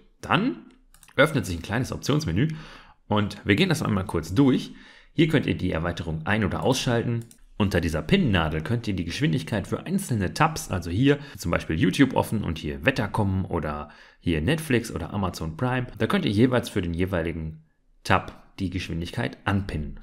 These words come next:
Das heißt, wenn ihr dann auf YouTube die Geschwindigkeit ändert, ändert es sich nicht hier unbedingt im Amazon Prime Video oder so.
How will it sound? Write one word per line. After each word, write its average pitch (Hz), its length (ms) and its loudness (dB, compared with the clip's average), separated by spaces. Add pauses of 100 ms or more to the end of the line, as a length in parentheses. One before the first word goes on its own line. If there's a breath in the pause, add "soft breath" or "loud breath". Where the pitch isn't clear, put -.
Das - 160 -8
heißt, 92 220 -6
wenn 87 80 -2
ihr 82 80 -2
dann 80 200 -2
auf 78 160 -6
YouTube 117 340 2
die 95 60 -6
Geschwindigkeit 104 580 -2
ändert, 92 300 -2
ändert 95 280 0
es 95 100 -6
sich - 180 -4
nicht 87 160 -4
hier 82 440 -4
unbedingt 78 420 -4
im 92 180 -4
Amazon 82 500 -6
Prime 80 360 0
Video 76 440 -4 (200)
oder 76 200 -4
so. 73 220 -10